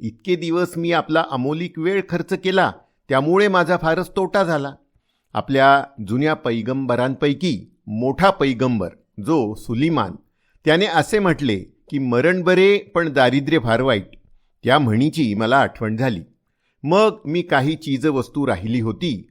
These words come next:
ती विकून पैसा केला आणि काही व्यापारी समुद्रातून द्वीपांतरी व्यापारास निघणार होते त्यांचा पाटीदार झालो.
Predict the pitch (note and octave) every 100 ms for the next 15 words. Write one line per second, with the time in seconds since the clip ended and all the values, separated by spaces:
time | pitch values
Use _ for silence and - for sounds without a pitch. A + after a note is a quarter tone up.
0 | _ D3+ C3 A2 C#3+ C#3+ A#2+ C#3 - B2+
1 | F3+ F3 B2+ A#2+ _ _ - E3 F3 G#2+
2 | - - A#2+ C3+ F#3 D#3 B2+ C#3 C#3+ C#3
3 | G#2 G2+ A#2 A#2+ C#3+ B2+ - C3 C#3+ F#2+
4 | G#2 - D3 D3+ - E3 C3 - A2 A2+
5 | A2 B2+ B2+ C3 - G#2 F#2 A2+ A2+ D3+
6 | F3 B2+ A2 - _ _ - A#2+ B2 E3+
7 | G2+ G2+ - - A#2 A#2 C3+ G#2+ G#2 G2+
8 | B2 G2